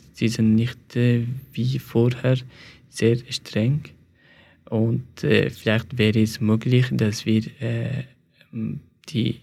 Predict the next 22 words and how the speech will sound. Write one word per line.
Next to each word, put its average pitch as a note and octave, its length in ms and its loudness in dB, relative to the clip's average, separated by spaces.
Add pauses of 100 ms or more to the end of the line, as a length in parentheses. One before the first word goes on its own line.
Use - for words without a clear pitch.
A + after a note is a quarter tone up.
abgelehnte A#2 640 0
Asylsuchende A2+ 680 -4
aus A2+ 160 -4
Afghanistan A2+ 760 -2
wieder A2+ 200 0
nach A2 220 -2
Afghanistan A2 580 -8
schicken. - 320 -20 (800)
Aber A2+ 480 2
es B2 200 -2
war A2 160 2
nicht B2 200 0
so. D#3 380 4 (800)
Äh, - 300 -2 (280)
und A2+ 280 4
nach A2 180 2
sechs B2 280 0
Monaten A2 480 0
haben G#2+ 240 2
sie A2 140 -4
gesagt, A2+ 380 -2
„Nein, A2+ 380 2